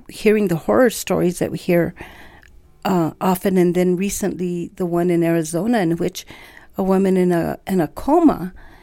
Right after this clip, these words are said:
had been raped and nobody knew until she gave birth, um, nine months later.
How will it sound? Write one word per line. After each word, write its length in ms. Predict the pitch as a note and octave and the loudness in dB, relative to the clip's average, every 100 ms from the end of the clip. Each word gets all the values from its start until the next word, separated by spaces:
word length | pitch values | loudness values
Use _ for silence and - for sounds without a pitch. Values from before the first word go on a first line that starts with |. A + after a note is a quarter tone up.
| - - | -20 -14
had 220 | - F#3+ F#3 | -4 -4 -2
been 200 | F#3+ F3+ | -2 0
raped 340 | F#3+ G3 - | 0 0 -2
and 100 | F#3+ | 0
nobody 320 | F#3 F#3+ F#3 | 0 0 0
knew 280 | F#3 F#3+ G3 | 2 2 2
until 480 | F#3+ F#3+ G3+ F3+ F#3 - - - | 0 -2 -4 -4 -6 -18 -20 -20
she 640 | - - - G#3+ G#3 G3+ F#3+ | -12 -8 -2 -2 -2 -6 0
gave 320 | G#3+ G3+ F#3 | 4 4 2
birth, 520 | G3 G3+ G#3 - - - _ - | 2 4 2 -2 -10 -18 _ -6
um, 480 | G3 F#3 F3+ F3+ - - | -2 0 0 -2 -6 -2
nine 300 | G3+ G#3 G#3 | 2 4 2
months 280 | G3+ - | 0 -2
later. 400 | A3 D4 A#3+ - | -2 0 -2 -6